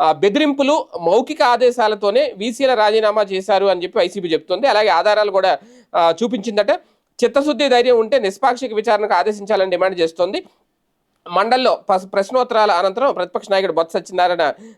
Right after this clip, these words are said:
దీని మీద మాట్లాడారు. అంటే, రాజీనామా చేయమని చెప్పారనడానికి ఆధారాలు ఇస్తున్నాము, వీసీల కార్యాలయాలకు వెళ్ళి ఎలా దౌర్జన్యం చేశారో వీడియోలు కూడా ఇస్తున్నాము. ఆ, మంత్రికి చిత్తశుద్ధి ఉంటే వారు తప్పు చేయలేదని అనుకుంటే విచారణకు ఆదేశించాలి,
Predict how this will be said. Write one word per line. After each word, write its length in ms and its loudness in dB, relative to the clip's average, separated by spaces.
దీని 180 2
మీద 100 2
మాట్లాడారు. 580 -2
అంటే, 160 0
రాజీనామా 720 2
చేయమని 440 0
చెప్పారనడానికి 840 0
ఆధారాలు 380 2
ఇస్తున్నాము, 500 -4
వీసీల 440 0
కార్యాలయాలకు 720 2
వెళ్ళి 220 0
ఎలా 220 2
దౌర్జన్యం 560 0
చేశారో 340 0
వీడియోలు 380 2
కూడా 160 2
ఇస్తున్నాము. 520 -2
ఆ, 400 2
మంత్రికి 380 -2
చిత్తశుద్ధి 500 -4
ఉంటే 360 0
వారు 180 0
తప్పు 380 -4
చేయలేదని 340 2
అనుకుంటే 520 -2
విచారణకు 420 0
ఆదేశించాలి, 680 0